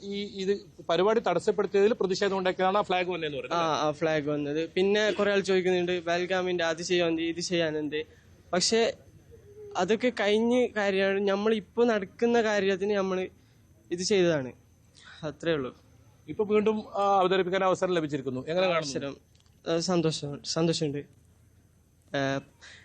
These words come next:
Speaker 2: ആ, ഇതിന് ഇടപെട്ട പാർട്ടിക്കാർക്കൊക്കെ, ആ, നന്ദി പറയുന്നു.
Speaker 1: നിങ്ങൾ എത്ര കുട്ടികളാണ് ഇപ്പൊ പരിപാടി ഇന്ന് പന്ത്രണ്ട് മണിക്ക് അവതരിപ്പിക്കുന്നത്? നമുക്കിപ്പോ ഏതായാലും, ആ, നേരത്തെ സംസാരിച്ചപ്പോൾ പറഞ്ഞത് വീണ്ടും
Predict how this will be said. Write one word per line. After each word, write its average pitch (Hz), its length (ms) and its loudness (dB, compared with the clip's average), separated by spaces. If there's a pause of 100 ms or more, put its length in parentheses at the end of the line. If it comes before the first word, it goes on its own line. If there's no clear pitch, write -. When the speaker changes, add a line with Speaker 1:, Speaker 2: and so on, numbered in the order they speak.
Speaker 2:
ആ, 165 380 0 (160)
ഇതിന് 180 220 4
ഇടപെട്ട 175 400 0
പാർട്ടിക്കാർക്കൊക്കെ, 160 1000 -4 (600)
ആ, 180 340 -8 (400)
നന്ദി 160 240 2
പറയുന്നു. 147 500 -4 (680)
Speaker 1:
നിങ്ങൾ 233 140 2
എത്ര 240 180 0
കുട്ടികളാണ് 202 500 2
ഇപ്പൊ 170 260 -2
പരിപാടി 165 340 2
ഇന്ന് 160 200 -2
പന്ത്രണ്ട് 147 340 -2
മണിക്ക് 151 160 -2
അവതരിപ്പിക്കുന്നത്? 143 440 0
നമുക്കിപ്പോ 185 240 0
ഏതായാലും, 196 340 2 (100)
ആ, 170 260 0 (280)
നേരത്തെ 165 280 -2
സംസാരിച്ചപ്പോൾ 170 500 -2
പറഞ്ഞത് 170 260 0
വീണ്ടും 180 360 0